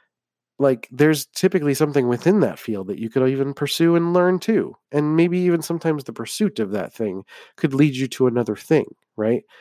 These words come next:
I make music. I don't think I'm the best at it. I don't think I'm Dave Grohl by any means,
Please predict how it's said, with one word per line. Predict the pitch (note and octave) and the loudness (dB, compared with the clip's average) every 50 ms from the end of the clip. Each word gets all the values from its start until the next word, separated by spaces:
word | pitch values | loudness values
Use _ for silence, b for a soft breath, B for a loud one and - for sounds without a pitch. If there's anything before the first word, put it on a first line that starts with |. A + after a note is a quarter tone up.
| b b b b b | b b b b b
I | - D#3+ G3 | 0 0 2
make | G#3+ F3 D3 - | 2 2 0 2
music. | C#3 D3+ E3+ D3 G2+ D#2+ F#2 - - - _ _ _ _ _ _ _ _ _ _ _ _ _ _ _ - - | 4 4 4 4 4 0 -6 -8 -12 -20 _ _ _ _ _ _ _ _ _ _ _ _ _ _ _ -20 -12
I | - A#2+ D#3+ | -4 0 0
don't | F3+ F3 D#3 | 2 2 2
think | D#3 D3 - | 0 0 0
I'm | D#3 D3+ D3+ | 2 2 2
the | C3+ | 2
best | A2 C3 C#3 D#3+ - - - | 2 2 0 0 -2 -4 -6
at | E2 F#2 A#2+ | -4 -4 -4
it. | C#3 C#3+ _ _ _ _ _ - | -4 -6 _ _ _ _ _ -2
I | D3 E3+ | 0 2
don't | F3 E3 C#3+ - | 2 2 0 0
think | - D3+ C#3+ C3+ | -2 -2 -2 0
I'm | C3+ C3 C3 B2+ B2 A#2 b b b b b b _ | -2 0 0 -2 -2 -6 b b b b b b _
Dave | - C3+ C#3 C#3 B2 G2+ | 0 0 2 2 0 -4
Grohl | - A2 A2 C3 D3 C3 A2 A2+ B2 - _ - | -6 -4 -2 -2 0 -2 -2 -6 -8 -12 _ -4
by | C#3 C3+ C#3 | -2 0 2
any | C3+ D3 D#3+ D3 A2 | 2 2 2 0 -2
means, | G2 F#2 E2+ G#2+ C3 C#3 - - | -4 -6 -8 -8 -10 -10 -12 -18